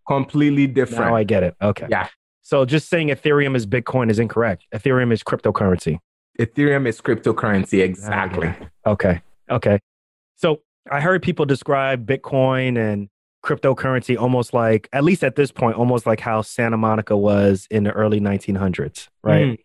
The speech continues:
Speaker 2: It's real estate that you could get on the cheap. And once it gets to a certain point, nobody's ever selling that piece of land again.
Speaker 1: Mm.
Speaker 2: Is that the correct way of looking at Bitcoin now? Like,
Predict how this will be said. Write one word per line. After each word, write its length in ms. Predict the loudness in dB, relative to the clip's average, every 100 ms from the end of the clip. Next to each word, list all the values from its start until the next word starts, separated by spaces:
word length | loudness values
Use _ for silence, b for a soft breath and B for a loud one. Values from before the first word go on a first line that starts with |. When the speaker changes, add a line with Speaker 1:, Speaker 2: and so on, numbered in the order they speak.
| _ _ _
Speaker 2:
It's 200 | -2 -2
real 260 | 0 2 2
estate 380 | 0 -2 -2 0
that 240 | 0 2
you 80 | 0
could 180 | 0 0
get 220 | 0 0
on 160 | 0 0
the 80 | 0
cheap. 460 | 0 2 2 0 -12 _ _ _
And 280 | -2 0 2
once 200 | 0 0
it 60 | -2
gets 200 | -2 -2
to 100 | 0
a 40 | 0
certain 300 | 2 0 0
point, 320 | 0 0 0
nobody's 760 | 0 0 2 2 2 0 0 0
ever 160 | -2
selling 360 | -2 -2 0 0
that 200 | 0 -2 _ _ 0
piece 200 | 0 2
of 60 |
land 320 | 2 4 4
again. 400 | 2 4 2 2 -2 _ -2
Speaker 1:
Mm. 260 | 0 0 -2
Speaker 2:
Is 100 | -2
that 220 | -2 -2
the 60 | -2
correct 280 | -2 0
way 100 | 2 2
of 80 | 2
looking 240 | 0 -2
at 100 | -2
Bitcoin 440 | -4 0 0 0
now? 200 | 0 0
Like, 140 | 0